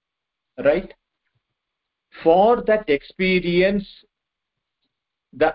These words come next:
abhava is called the aniyogi, because only when a pratiyogi is there, an aniyogi can be experienced. That abhava is aniyogi.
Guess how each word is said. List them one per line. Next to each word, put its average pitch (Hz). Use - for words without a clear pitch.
abhava 175
is 156
called 139
the 160
aniyogi, 131
because 139
only 175
when 185
a 185
pratiyogi 180
is 143
there, 170
an 147
aniyogi 147
can 131
be 135
experienced. 101
That 123
abhava 147
is 135
aniyogi. 110